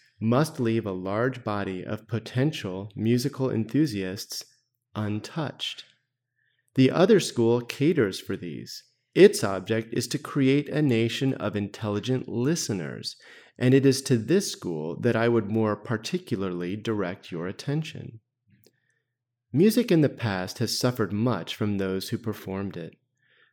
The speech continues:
The popular idols of the day were the great singers, the famous violinists, rarely the great composers.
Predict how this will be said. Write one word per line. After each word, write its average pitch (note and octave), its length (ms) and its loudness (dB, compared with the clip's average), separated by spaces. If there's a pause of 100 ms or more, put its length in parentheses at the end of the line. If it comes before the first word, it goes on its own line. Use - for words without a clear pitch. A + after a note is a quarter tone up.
(120)
The G2+ 100 -6
popular A#2 680 2
idols G2+ 420 2
of F2+ 120 -6
the F#2+ 100 -4
day F#2 480 -4
were F#2+ 180 -6
the G#2 120 -4
great B2 360 0
singers, F#2+ 680 -2
the F#2+ 240 -6 (220)
famous C#3+ 460 8
violinists, B2 920 2 (320)
rarely C#3 520 4
the G#2+ 140 -2
great G#2 340 -2
composers. - 840 -8